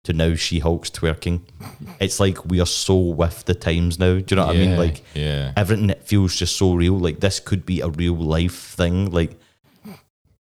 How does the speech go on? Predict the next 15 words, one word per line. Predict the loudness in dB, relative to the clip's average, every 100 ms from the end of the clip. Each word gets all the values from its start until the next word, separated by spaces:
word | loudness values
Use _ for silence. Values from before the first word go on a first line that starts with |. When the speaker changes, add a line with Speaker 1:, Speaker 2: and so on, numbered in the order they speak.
| -2
Speaker 1:
oh, | 2 4
it's | 2 0
just | -4 -2
crazy. | -2 0 0
It's | -2
stuff | -2 0 0 -2
that |
you | -2 0
just | 0 -2
wouldn't, | 0 2 4 2 0
wouldn't | 2 2
ever | 2 0
think | 0 -2 0
about. | 0 0
But | 0 -2 -2